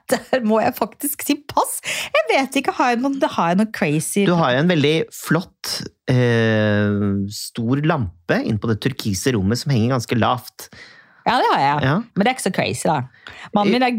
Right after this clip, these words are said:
Speaker 1: gørrforbanna på den. Han stanger
Speaker 2: Ah.
Speaker 1: <laughs> i den hele tiden. Altså, jeg,
Speaker 2: Ja.
Speaker 1: jeg er så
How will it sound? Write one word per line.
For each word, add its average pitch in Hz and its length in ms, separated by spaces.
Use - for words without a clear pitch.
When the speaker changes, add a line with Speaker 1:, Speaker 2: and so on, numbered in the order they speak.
Speaker 1:
gørrforbanna 170 500
på 202 140
den. 226 80
Han 226 100
stanger 320 380
Speaker 2:
Ah. - 240
Speaker 1:
<laughs> 240 180
i 233 60
den 214 240
hele 233 160
tiden. 226 180
Altså, 254 160
jeg, 208 60
Speaker 2:
Ja. 220 60
Speaker 1:
jeg 381 300
er 302 100
så 370 140